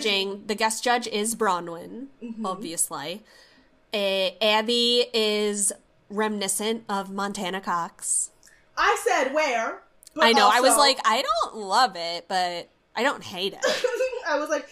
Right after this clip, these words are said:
Speaker 2: "It's," she's, she was seamless on the day, but Bronwyn was like, "You were seamless but expressionless." Um, and when
Speaker 1: Hmm.
Speaker 2: Charlotte c-, compared her to Monty, I was like, "Mm."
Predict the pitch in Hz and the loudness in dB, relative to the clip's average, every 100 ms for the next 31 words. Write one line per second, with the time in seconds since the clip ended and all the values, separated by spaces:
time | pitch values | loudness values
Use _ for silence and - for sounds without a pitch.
0 | - - 392 - 302 330 339 - 302 320 | -12 -4 -2 -2 -6 -2 -2 -4 -12 -8
1 | 311 285 - 277 - - _ _ - 349 | -8 -10 -16 -14 -14 -16 _ _ -12 -10
2 | 349 311 302 262 226 220 220 214 214 214 | -4 -4 -2 -4 -4 -4 -6 -8 -8 -8
3 | 214 214 208 196 208 226 311 311 294 226 | -8 -10 -12 -12 -12 -12 -10 -10 -10 -12
4 | 208 - - - - 131 104 - - _ | -14 -14 -14 -14 -18 -20 -20 -20 -20 _
5 | _ _ _ 208 202 202 202 254 254 - | _ _ _ -4 -4 -6 -10 -8 -8 -8
6 | 269 349 311 269 269 277 214 254 240 208 | -8 -2 0 0 -2 -6 -4 -8 -8 -10
7 | 214 214 202 196 196 180 202 220 214 - | -12 -14 -12 -14 -14 -12 -12 -12 -14 -18
8 | _ _ _ _ _ _ _ _ _ _ | _ _ _ _ _ _ _ _ _ _
9 | 233 226 | -14 -12